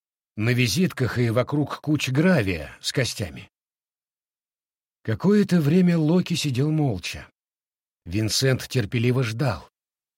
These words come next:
Ему стало интересно, не слышит ли кто-нибудь их за дверью. Нет, похоже. Они здесь втроём,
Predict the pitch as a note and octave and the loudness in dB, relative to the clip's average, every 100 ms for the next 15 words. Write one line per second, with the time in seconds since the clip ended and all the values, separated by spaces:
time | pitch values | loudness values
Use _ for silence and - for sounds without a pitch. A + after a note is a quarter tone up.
0 | _ - G#2 A#2 B2 - A#2 A#2 G#2+ - | _ -8 -2 0 0 0 0 0 -2 -2
1 | B2 G#2 - - - _ _ _ _ _ | -2 -2 -6 -10 -18 _ _ _ _ _
2 | - F#2 A2 G#2 C3+ E3 B2+ - A#2 A2 | -6 -2 0 0 0 -2 -2 -4 -4 -2
3 | B2 A2+ G#2+ A2+ B2+ A2+ - - C#3 A#2 | -2 0 -2 -2 -2 -4 -6 -2 -2 -2
4 | A#2+ E2+ - - _ _ _ _ _ _ | -4 -6 -10 -20 _ _ _ _ _ _
5 | _ - F#2 G#2+ D3 - - G#2 F2 D2+ | _ -6 -2 0 -2 -4 -8 -8 -8 -12
6 | - - _ _ _ _ _ - G2 A#2 | -14 -16 _ _ _ _ _ -8 0 4
7 | E3+ C3+ G#2 D3 C#3 - C3 B2 C3 C#3+ | 4 2 2 0 0 -4 0 0 0 -2
8 | F#2+ | -4